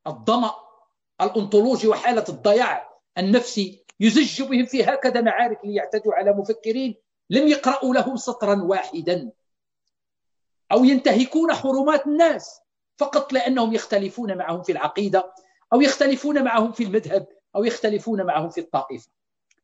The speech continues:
نحن محتاجون في الحقيقة إلى التأسيس لحالة من التجمع القائمة على التنوع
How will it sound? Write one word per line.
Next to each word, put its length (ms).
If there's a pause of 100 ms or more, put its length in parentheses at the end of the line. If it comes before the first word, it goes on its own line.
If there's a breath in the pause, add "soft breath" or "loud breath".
(480)
نحن 220
محتاجون 580
في 100
الحقيقة 480
إلى 200
التأسيس 800 (960)
لحالة 400
من 180
التجمع 1000 (580)
القائمة 480
على 180
التنوع 840